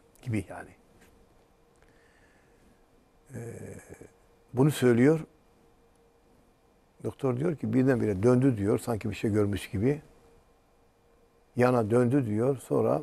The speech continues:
uzandı. "Hocam, hocam," dedim. Baktım diyor şey geçiriyor. Vefat ediyor. Bağırıyor. O ya, millet tabii hemen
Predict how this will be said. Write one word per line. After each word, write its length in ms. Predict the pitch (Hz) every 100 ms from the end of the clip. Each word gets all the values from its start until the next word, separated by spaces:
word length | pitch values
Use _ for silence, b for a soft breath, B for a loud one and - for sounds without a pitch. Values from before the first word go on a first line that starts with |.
| - _ _ - - - -
uzandı. 440 | 135 123 110 - - - - - - - - _ _ _ _ -
"Hocam, 280 | 104 143
hocam," 360 | 117 123 160 160
dedim. 180 | 127 - - - - - - - - 113
Baktım 280 | 104 123
diyor 100 | 107
şey 200 | 135 170
geçiriyor. 480 | 147 113 - - - - - - - - - _ _ _ _ _ _ _ _ _ _ _
Vefat 260 | 113 160 143
ediyor. 380 | 117 98 - _ _ _ _ _ _ _ _ _ _ _ _ _
Bağırıyor. 360 | 117 131 170 175 113
O 60 | 131
ya, 180 | 139 123 104 104 - -
millet 360 | 135 127 127
tabii 180 | - 110
hemen 260 | 113 120